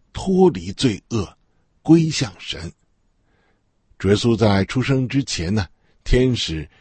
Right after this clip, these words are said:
就跟约瑟说啊，“你要给他起名叫耶稣，因为呢，他要把人从自己的罪恶当中拯救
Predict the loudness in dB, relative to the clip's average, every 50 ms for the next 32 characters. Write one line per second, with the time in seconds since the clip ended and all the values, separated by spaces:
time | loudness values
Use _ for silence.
0 | _ _ _ -6 -2 -2 0 2 2 2 4 4 2 0 -2 _ 0 2 2 2
1 | 2 0 -2 -2 -2 -2 -2 0 0 0 0 -4 _ _ _ _ -8 -4 -2 0
2 | -2 -2 -2 -6 -8 -6 -4 -4 -4 -4 -4 -6 -8 -8 -8 -8 -6 -4 -2 -2
3 | -2 -2 0 4 4 4 4 4 2 0 -2 -2 _ _ -20 _ _ _ 0 2
4 | 2 4 4 4 2 0 -2 -4 _ -20 _ _ -4 -2 -2 -2 -4 -6 -8 -10
5 | -12 _ -12 -10 -4 2 2 2 2 2 _ _ _ _ _ _ _ _ _ -10
6 | -6 -4 -4 -4 -4 -6 -8 -6 -8 -10 -10 -12 -12 -12 _ -6 -2 0 2 2
7 | 0 -2 -6 -10 -8 -6 -6 -6 -6 -6 -4 -2 -2 -2 -2 -4 _ _ _ _
8 | _ _ -8 -6 -6 -6 -8 _ _ _ -4 0 0 0 0